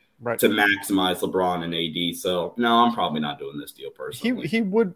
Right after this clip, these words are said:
Speaker 1: he would be a nice fit, but you're probably looking at a two, maybe three-year window with him.
Speaker 2: Yeah,
Speaker 1: Um,
Speaker 2: definitely.
Speaker 1: to,
Speaker 2: Yep.
Speaker 1: and you also have to be comfortable with him being your big acquisition for the summer, too, because you'd be sacrificing most,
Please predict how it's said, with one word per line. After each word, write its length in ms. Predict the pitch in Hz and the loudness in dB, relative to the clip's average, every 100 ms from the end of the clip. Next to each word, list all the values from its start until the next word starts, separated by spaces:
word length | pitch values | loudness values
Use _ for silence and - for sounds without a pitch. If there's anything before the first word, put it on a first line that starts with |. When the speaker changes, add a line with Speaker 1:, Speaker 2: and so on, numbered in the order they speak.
| _ | _
Speaker 1:
he 140 | 175 | -2
would 240 | 208 214 180 | 4 6 8
be 80 | |
a 60 | 165 | 6
nice 280 | 143 135 123 | 6 4 2
fit, 320 | - 131 135 127 | 6 6 4 2
but 160 | 143 | 2
you're 100 | 143 | 2
probably 360 | 131 151 139 143 | 2 4 4 4
looking 340 | 131 127 123 | 2 0 2
at 100 | 117 | 2
a 60 | 117 | 2
two, 320 | - 135 127 | 0 0 2
maybe 320 | 117 120 127 | 4 4 2
three-year 420 | 123 - 120 120 | -2 -4 -2 0
window 400 | 117 120 117 127 | 0 0 2 4
with 180 | 131 139 | 4 2
him. 280 | 156 160 175 _ _ _ _ - | 2 0 -2 _ _ _ _ -2
Speaker 2:
Yeah, 420 | 87 78 113 113 | 2 4 6 6
Speaker 1:
Um, 80 | 107 | 4
Speaker 2:
definitely. 260 | 98 - - | 0 -2 -2
Speaker 1:
to, 340 | 123 117 117 | 2 2 2
Speaker 2:
Yep. 140 | 120 - - _ _ - - - | -4 -8 -14 _ _ -18 -4 10
Speaker 1:
and 200 | 156 143 | 10 12
you 120 | 147 | 10
also 300 | 151 147 147 | 10 10 8
have 140 | 143 | 8
to 100 | 139 | 6
be 80 | 131 | 0
comfortable 460 | 120 131 123 120 117 | 2 0 2 2 4
with 160 | 117 | 4
him 200 | 131 123 | 4 2
being 420 | 117 123 117 117 110 _ _ _ | 4 4 4 0 -6 _ _ _
your 220 | 123 127 | 4 4
big 300 | 104 135 127 | 6 6 8
acquisition 600 | 123 117 123 117 117 120 | 8 6 0 0 -2 -2
for 100 | 117 | 0
the 60 | 110 | 0
summer, 360 | - 170 131 | 4 6 6
too, 260 | 117 151 120 | 2 4 4
because 280 | 117 123 113 | 4 -2 -2
you'd 120 | 120 | -2
be 40 | |
sacrificing 720 | 113 120 117 117 120 117 120 117 | 2 4 4 2 2 2 0 4
most, 380 | 123 123 - | 6 6 0